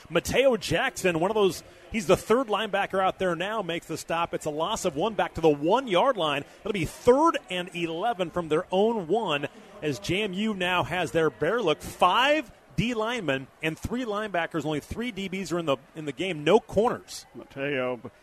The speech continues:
Speaker 2: is a redshirt junior, played a lot his freshman year, been injured off and on out of Richmond's Hermitage High School.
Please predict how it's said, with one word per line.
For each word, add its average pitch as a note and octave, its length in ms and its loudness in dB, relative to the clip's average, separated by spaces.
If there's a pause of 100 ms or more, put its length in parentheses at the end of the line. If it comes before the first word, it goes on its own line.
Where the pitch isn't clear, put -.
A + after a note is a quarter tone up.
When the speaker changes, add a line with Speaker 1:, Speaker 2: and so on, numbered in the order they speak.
(300)
Speaker 2:
is C3+ 200 -6
a B2+ 280 2
redshirt C#3 480 -2
junior, C#3 400 0
played C3+ 200 -2
a B2 60 -2
lot D3 180 4
his D#3+ 140 -2
freshman E3 400 -2
year, B2+ 160 -2
been C3 180 -4
injured D#3 280 0
off C3+ 260 0
and B2 100 -4
on D3 280 0
out C3 120 0
of B2+ 80 -8
Richmond's C#3 420 -6
Hermitage D3+ 340 -4
High D#3+ 220 -2
School. A#2 440 -8